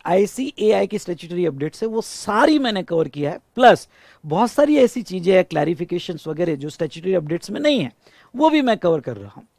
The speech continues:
ठीक है, यहाँ पे, अ, सर, क्या क्लैरिफिकेशन आया है, अ, यहाँ पे बता देता हूँ। सेक्शन सिक्सटीन, सेक्शन सिक्सटीन फ़ोर और सेक्शन सिक्सटीन फ़ोर में एक ले-, जो अमेंडमेंट हुई थी लास्ट टाइम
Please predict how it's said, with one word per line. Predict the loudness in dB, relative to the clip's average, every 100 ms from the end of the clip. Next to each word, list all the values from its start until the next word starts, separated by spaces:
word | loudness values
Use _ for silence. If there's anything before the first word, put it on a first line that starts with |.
| _
ठीक | 0 0
है, | -4 -2
यहाँ | 4 4
पे, | 2 -8 _ _ _ _ _ _ _ _ _ _ -20 -20 -12 4
अ, | 8 10 10 6 _ _ -12
सर, | 2 2 4 4
क्या | 4
क्लैरिफिकेशन | 4 4 4 4 -2 -4 -4 0
आया | 0
है, | 0 -4 -8 -8
अ, | -4 -2
यहाँ | 0 2 2
पे | 4
बता | 4 4
देता | -2 -6 -16
हूँ। | _ _ _ _
सेक्शन | -2 0 -2
सिक्सटीन, | -4 -4 -4 -4 -4 -8
सेक्शन | -8 -4 -2
सिक्सटीन | -4 -6 -6 -4 -4
फ़ोर | 0 2 4 0 _ _ _ 2
और | 2 4
सेक्शन | 0 -4 -8
सिक्सटीन | -8 -10 -6 -6
फ़ोर | -6 0 6 6
में | 4 -6 -10 2
एक | 2 2
ले-, | -4 -2
जो | 6 8 8 2 -4
अमेंडमेंट | -2 0 0 2 4
हुई | 4 2
थी | -2
लास्ट | 4 6 6 2
टाइम | -4